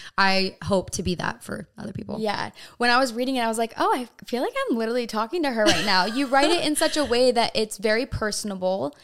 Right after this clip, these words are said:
Speaker 2: and there's still a lot of depth to it, but it's so easy to read. I was just flipping through the pages last night, and I'm like,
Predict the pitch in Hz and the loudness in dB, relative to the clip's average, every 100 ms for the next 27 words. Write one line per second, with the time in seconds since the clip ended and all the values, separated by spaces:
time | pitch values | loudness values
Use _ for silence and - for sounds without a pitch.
0 | - - - - 247 240 240 - 226 285 | -20 -20 -4 0 0 0 0 0 2 2
1 | 339 370 403 190 220 226 - - 240 226 | 2 2 0 -2 -2 -2 -4 -4 -2 -2
2 | - 240 240 - - 233 262 - 240 254 | 0 0 0 -2 0 0 0 -2 -4 -4
3 | - 226 202 233 208 202 208 220 - 233 | -6 -6 -6 -2 0 0 -4 -6 -4 -4
4 | 262 247 240 208 - 247 - 214 202 202 | -4 -4 -6 -8 -6 -6 -4 -4 -2 -4
5 | 196 202 196 214 214 202 | -4 -6 -6 -4 -6 -6